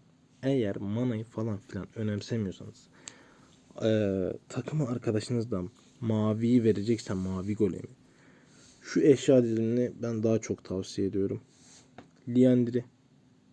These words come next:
Eee, bu az önce alacağım şey adını hatırlamıyorum.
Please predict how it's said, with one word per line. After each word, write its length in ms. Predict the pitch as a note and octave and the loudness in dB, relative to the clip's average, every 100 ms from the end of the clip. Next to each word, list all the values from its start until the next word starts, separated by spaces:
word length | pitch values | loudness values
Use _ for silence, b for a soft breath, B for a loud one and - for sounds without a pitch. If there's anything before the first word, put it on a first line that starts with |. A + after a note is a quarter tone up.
| _ _ _ _ _ b b b b b b b - | _ _ _ _ _ b b b b b b b -12
Eee, 520 | G2 F#2 F#2 F2+ F#2 - _ _ _ _ _ _ _ | -6 -4 -2 -2 -2 -6 _ _ _ _ _ _ _
bu 320 | B2+ A#2 G#2+ - _ _ B2 | 0 4 2 0 _ _ 0
az 160 | A#2+ | 2
önce 260 | A#2 A2+ A2+ | 2 2 2
alacağım 540 | - A2 G#2+ A2 G#2+ | 2 0 2 0 -2
şey 180 | - A2+ | -2 -4
adını 260 | - G#2+ G#2+ | -4 -4 -2
hatırlamıyorum. 680 | G2+ - G#2+ G#2 G#2 G2+ | -4 -4 -4 -2 0 -2